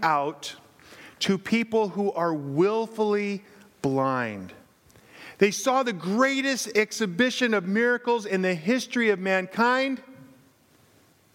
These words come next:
and they did not repent. And Jesus is calling to them. But hear how he's calling to them. It's out of pity. He's,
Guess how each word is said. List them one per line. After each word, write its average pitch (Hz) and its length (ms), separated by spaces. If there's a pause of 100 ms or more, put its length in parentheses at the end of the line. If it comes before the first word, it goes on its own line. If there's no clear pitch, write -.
(180)
and 113 120
they 107 100
did 107 200
not 113 280
repent. 127 560 (1700)
And 160 160
Jesus 220 440
is 175 140
calling 226 640
to 143 160
them. 104 400 (500)
But 220 180 (440)
hear 240 640
how 151 320
he's 143 240
calling 127 520
to 117 140
them. 98 420 (680)
It's 190 200
out 220 220
of 226 200
pity. 190 720 (800)
He's, - 260